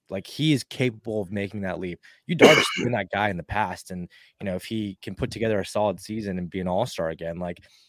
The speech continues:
that's two guys right there that I'm looking at as at least two number two pitchers. Um, so I think it's gonna be a, a, a really competitive year in the rotation.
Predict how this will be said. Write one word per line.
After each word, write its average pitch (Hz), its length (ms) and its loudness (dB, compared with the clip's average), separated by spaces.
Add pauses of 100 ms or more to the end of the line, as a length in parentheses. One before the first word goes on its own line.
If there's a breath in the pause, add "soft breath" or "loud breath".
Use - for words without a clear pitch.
(140 soft breath)
that's - 280 -4
two 139 300 0
guys 117 320 2
right 90 220 -4
there 101 200 0
that 87 120 -4
I'm 90 160 -6
looking 92 260 -6
at 87 80 -6
as 87 120 -8
at 76 60 -10
least 110 480 -2 (540)
two 139 220 2
number 101 240 -2
two 117 180 -4
pitchers. - 480 -10 (380 soft breath)
Um, 98 480 -2 (100)
so - 160 0
I 151 80 6
think 185 220 2
it's 160 100 0
gonna 139 180 0
be 123 200 2
a, 110 120 2
a, 98 300 -2
a 95 80 -2
really 113 220 0
competitive 107 420 -4
year 101 220 -2
in 101 200 -4
the 98 100 -4
rotation. 98 640 -4